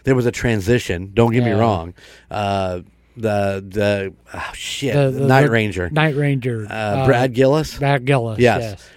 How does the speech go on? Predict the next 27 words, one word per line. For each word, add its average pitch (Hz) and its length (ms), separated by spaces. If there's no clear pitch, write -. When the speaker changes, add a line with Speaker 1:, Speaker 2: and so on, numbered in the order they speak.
Speaker 1:
Brad 135 220
Gillis 139 280
filled 135 300
in, 123 300
finished 143 340
off 131 220
the 113 100
tour. 120 560
Um, 110 800
fuck. - 460
Uh, 151 600
uh, 147 600
it 147 120
would 151 100
have 156 60
been 170 100
the 170 100
Blizzard 143 360
of 135 80
Oz 180 260
tour, 110 240
right? 98 320
Speaker 2:
I, 135 140
I'm 151 160
trying 123 240
to 113 100
think. 110 320